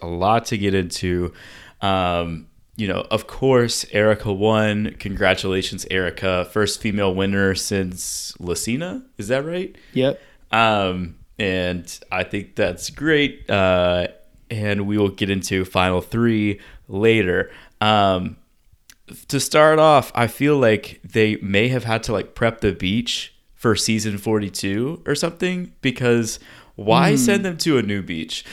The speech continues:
Speaker 1: Like, that is such, like, just, like, a, uh, over the top, like, "Hey, this, this thing that we're gonna just do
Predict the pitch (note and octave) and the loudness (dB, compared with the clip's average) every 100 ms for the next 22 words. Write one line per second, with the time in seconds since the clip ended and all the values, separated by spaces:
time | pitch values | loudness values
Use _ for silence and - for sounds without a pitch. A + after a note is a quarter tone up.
0 | - - D#3 E3+ F3 F3 F#3 F3+ F#3 F3 | -12 -8 -6 -4 -6 -6 -8 -8 -6 -6
1 | A#2 A#2 A#2 B2+ A2+ G#2+ F#2 F#2 - F#2 | -6 -8 -6 -6 -4 -2 -4 -4 -8 -6
2 | E2+ D#2+ E2 D#2+ - - - A#2+ A#2+ A2 | -4 -6 -6 -10 -12 -10 -2 0 0 -4
3 | G2+ - F#2 E2+ E2 F#2 E2 D#2+ - _ | -6 -6 -4 -4 -6 -10 -10 -12 -18 _
4 | - G#3+ F3+ B2+ F#2 D#2+ _ _ _ _ | -10 -4 0 0 -2 -8 _ _ _ _
5 | _ D3+ D3 - - - B2+ - C#3+ C#3 | _ -8 -6 -8 -8 -6 -6 -2 -2 -2
6 | B2+ - A2+ A#2 A2 G2 G2 - G2+ F#2 | -2 -4 -4 -2 -4 -4 -8 -6 -2 -2
7 | F2 E2+ | -2 -6